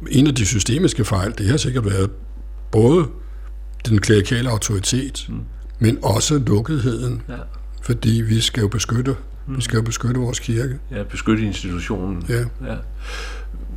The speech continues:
Speaker 2: Hvordan har det set ud i Danmark?
Speaker 1: Ja, hvordan har det set ud i Danmark? I Danmark, så, så blev det jo særligt aktuelt i to tusind og ti. Inden da kendte vi ikke til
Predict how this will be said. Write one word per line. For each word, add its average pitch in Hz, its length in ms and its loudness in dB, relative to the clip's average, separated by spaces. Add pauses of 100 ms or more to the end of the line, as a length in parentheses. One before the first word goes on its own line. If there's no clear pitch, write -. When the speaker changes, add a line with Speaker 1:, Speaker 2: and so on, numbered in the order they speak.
(120)
Speaker 2:
Hvordan 127 320 2
har 180 80 0
det 135 140 -2
set 117 180 -4
ud 151 120 0
i - 40 -4
Danmark? 135 400 -4 (1800)
Speaker 1:
Ja, 110 180 4
hvordan 110 240 4
har 139 60 4
det 127 100 0
set 131 100 2
ud 127 100 2
i 123 40 0
Danmark? 120 320 4
I 120 40 4
Danmark, 127 340 4
så, 139 180 0
så 131 540 4 (160)
blev 120 200 6
det 110 120 4
jo 104 140 6
særligt 123 340 2
aktuelt 117 480 -2
i 104 160 2
to 117 220 -2
tusind 113 300 -4
og 104 60 0
ti. 110 340 -4 (580)
Inden 143 340 8
da 117 260 4 (680)
kendte 123 580 4 (320)
vi 113 320 4
ikke 110 400 2 (320)
til 101 240 2